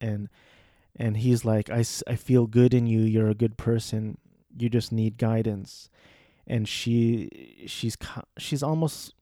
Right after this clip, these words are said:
I don't know if I wanna say she's too far gone, but she's not interested. She's like, she's like, f-, kinda like, "Forget you," or whatever.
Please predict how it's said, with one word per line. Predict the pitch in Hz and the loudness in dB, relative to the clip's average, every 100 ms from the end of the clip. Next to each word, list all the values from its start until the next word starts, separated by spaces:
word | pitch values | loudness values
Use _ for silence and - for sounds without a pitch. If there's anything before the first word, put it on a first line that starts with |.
| _ _ _ _ - | _ _ _ _ -6
I | 143 | 0
don't | 147 | 2
know | 139 | 2
if | 127 | 2
I | 123 | 2
wanna | 123 117 | 2 0
say | 113 | -2
she's | 107 113 - | -2 -4 -6
too | - 135 | -4 -2
far | - 120 113 | 2 4 4
gone, | 117 101 104 107 | 4 0 -2 -4
but | 104 92 - _ - - - - _ _ - | -4 -6 -10 _ -20 -20 -20 -20 _ _ -14
she's | - 135 | -6 2
not | 135 117 | 2 4
interested. | 135 139 113 - 80 80 | 2 2 -4 -4 -8 -10
She's | - - 113 113 | -12 -10 -8 -6
like, | 110 104 - _ _ _ _ _ _ _ _ _ _ _ - - 52 58 78 _ - | -6 -8 -12 _ _ _ _ _ _ _ _ _ _ _ -20 -20 _ _ _ _ -20
she's | - 113 120 | -18 -16 -12
like, | 107 101 - | -12 -14 -20
f-, | - - _ _ _ _ - | -20 -20 _ _ _ _ -16
kinda | - 107 | -8 -6
like, | 104 104 | -6 -8
"Forget | - 110 113 - | -8 -2 -2 -2
you," | 117 113 | 0 0
or | 110 | 0
whatever. | 107 107 107 110 | 0 -2 -2 -4